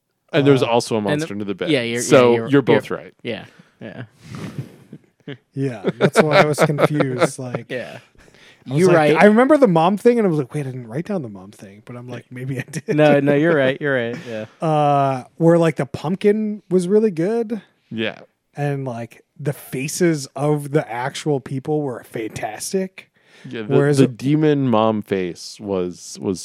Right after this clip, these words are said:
Speaker 1: something else.
Speaker 3: Yeah.
Speaker 2: Like, the proportions were off, and they're like, "Really? That's the negative thing you're gonna say about this, this group?"
Speaker 3: Mm-hmm.
Speaker 2: Uh, so, like, they won.
Speaker 1: Yeah.
Speaker 2: So they definitely deserved it.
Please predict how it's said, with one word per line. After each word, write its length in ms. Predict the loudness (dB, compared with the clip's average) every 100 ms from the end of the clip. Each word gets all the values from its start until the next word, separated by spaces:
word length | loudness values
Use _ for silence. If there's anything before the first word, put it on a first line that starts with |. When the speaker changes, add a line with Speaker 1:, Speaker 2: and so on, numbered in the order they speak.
| -14
Speaker 1:
something 340 | -12 -12 -14
else. 400 | -20 _ _ _ -8
Speaker 3:
Yeah. 120 | 0
Speaker 2:
Like, 140 | 0 2
the 80 | 2
proportions 580 | 2 4 4 6 2
were 160 | 2 2
off, 380 | 2 2 -4 -8
and 120 | -4 0
they're 80 |
like, 220 | 2 0 0
"Really? 560 | 0 2 2 2 0 -4 _ -8
That's 260 | -6 -6 -4
the 100 | -4
negative 360 | -2 -2 -2
thing 140 | 0 -2
you're 120 | 0
gonna 80 | -2
say 180 | -4 -6
about 260 | -6 -8
this, 340 | -8 -8 -10 -16 -10
this 220 | -10 -6
group?" 320 | -2 -2 -4 -14 _ _
Speaker 3:
Mm-hmm. 240 | -14 -10 -10 -12 _ _ _ -6
Speaker 2:
Uh, 800 | -6 -4 -6 -6 -8 -10 -12 -14
so, 220 | -6 -4
like, 160 | -2 2
they 120 | 2
won. 480 | 4 2 -2 -12 -20 _ _ _ _ -12
Speaker 1:
Yeah. 200 | -10 -10
Speaker 2:
So 280 | -6 -4 -6 -12
they 180 | -4 0
definitely 320 | 0 0 -2
deserved 380 | -2 -4 -8 -12
it. 300 | -16 -16 _